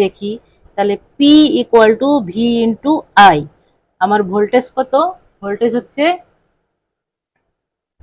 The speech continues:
দুইশো বিশ ভোল্ট। আর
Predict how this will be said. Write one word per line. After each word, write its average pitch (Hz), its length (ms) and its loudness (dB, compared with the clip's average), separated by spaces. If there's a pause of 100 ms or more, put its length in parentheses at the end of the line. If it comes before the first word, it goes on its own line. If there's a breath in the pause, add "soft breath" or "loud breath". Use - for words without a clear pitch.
(360)
দুইশো 220 380 -2 (200)
বিশ 240 240 4 (140)
ভোল্ট। 170 280 -4 (2000)
আর 180 120 4